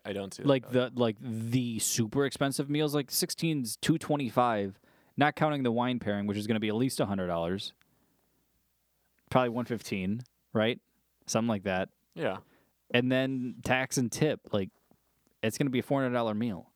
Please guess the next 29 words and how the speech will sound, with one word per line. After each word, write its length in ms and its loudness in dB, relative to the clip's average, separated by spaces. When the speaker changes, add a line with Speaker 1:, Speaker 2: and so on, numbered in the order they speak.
Speaker 1:
Yeah, 140 2
but 100 0
if 80 -2
you 100 0
do 160 2
it 80 0
later, 480 2
it's 200 -4
the 100 -4
same 240 0
amount. 640 0
Speaker 2:
Okay, 420 4
but 420 0
you 80 -4
can't 360 -2
do 160 0
that, 180 2
like, 220 -2
every 280 2
two 280 4
weeks. 640 -2
Speaker 1:
Why? 320 2
Speaker 2:
Well, 100 6
I 60 4
mean, 260 0
you 100 0
can, 460 0
but 160 2
then 440 -2